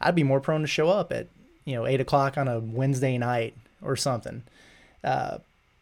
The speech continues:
I'm not sure how many really good teams are that thrilled about the prospects of coming to Bud Walton Arena and getting beat, because it's almost a guaranteed loss when you come there. And the environment's w-, is what you want it to be.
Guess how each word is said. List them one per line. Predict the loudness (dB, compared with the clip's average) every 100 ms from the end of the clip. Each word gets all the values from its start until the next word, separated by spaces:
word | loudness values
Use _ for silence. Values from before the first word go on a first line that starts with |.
| _ _ _ _ -2
I'm | 0
not | 0
sure | 0 2
how | 2
many | 2 2
really | 4 4 4
good | 2
teams | 0 0 0 2
are | 2
that | 0 -4
thrilled | 0 4 4 4
about | 2 0 -2
the |
prospects | -2 -2 0 -4 -4
of | -4
coming | -2 0
to |
Bud | 2 2 2
Walton | 0 0
Arena | -2 -2 -2
and | -2
getting | -2 0
beat, | 0 0 -4 -4
because | 2 4 4
it's | 2
almost | 0 2 -2
a |
guaranteed | 0 2 2 0 0
loss | 2 0 0
when | 0
you | 0
come | 0 2
there. | 0 -2 -8 -16 -20 -20 _ _ _ _ 0
And | 4
the |
environment's | 4 6 6 4 2 -2
w-, | -6 -6
is | -6 -2
what | -2 -2
you | 0
want | 0 0
it |
to | -2
be. | -8 -12 -16